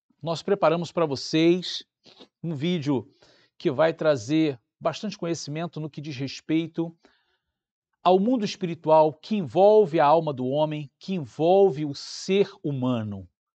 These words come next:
e o seu relacionamento com Deus e o juízo. Por que a alma é julgada? Então, esse questionamento, né, que há às vezes na mente de tantas pessoas, no coração de tantas pessoas, como entender o ser humano,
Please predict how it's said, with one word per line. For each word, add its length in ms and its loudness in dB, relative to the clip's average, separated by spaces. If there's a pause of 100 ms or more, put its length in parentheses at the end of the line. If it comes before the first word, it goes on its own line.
(260)
e 140 -2
o 60 -2
seu 200 0
relacionamento 720 -2
com 200 -8
Deus 340 -4
e 40 -4
o 40 -6
juízo. 480 -10
Por 220 -4
que 360 2
a 120 0
alma 680 2
é 300 -4 (360)
julgada? 1040 -2 (760)
Então, 420 -2 (460)
esse 200 -2
questionamento, 1040 -6 (260)
né, 380 -6
que 220 -6
há 180 2
às 140 -2
vezes 260 -6
na 100 -6
mente 320 -8
de 80 -10
tantas 280 -12
pessoas, 600 -4
no 80 -10
coração 320 -6
de 80 -18
tantas 300 -16
pessoas, 600 -8 (420)
como 160 -6
entender 500 2
o 60 -2
ser 220 -6
humano, 520 -4